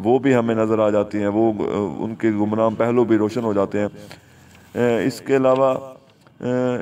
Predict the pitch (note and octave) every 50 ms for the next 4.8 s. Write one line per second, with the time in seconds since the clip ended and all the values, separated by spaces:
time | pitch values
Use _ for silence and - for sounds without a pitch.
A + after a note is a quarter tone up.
0 | G#1 G1+ - G#2+ A2 B2 C#3 D3 C#3+ A#2 B2 A#2+ A#2 A#2 A#2 A#2 A#2 A2 A#2 A#2
1 | A#2 A#2 A#2+ A#2+ A2+ A2+ G#2 G2+ G#2+ A2+ A2 - A#2 A2+ A2 G#2+ - A2 A2 A2
2 | G#2+ G#2+ G#2+ G#2+ G#2+ G#2+ G#2+ G#2+ G#2+ G#2 G#2 G#2 G2+ G#2 G#2 G#2 - _ A#2 _
3 | - G2 G2 C#2+ F#2 A2 A2 - - G2 G#2 G#2 - - - B2 A2 A2+ A2+ A2+
4 | A2 G2+ G2 F#2+ F#2 G2+ G2 - G#2 G#2+ F#2+ G2 G2+ G2 G2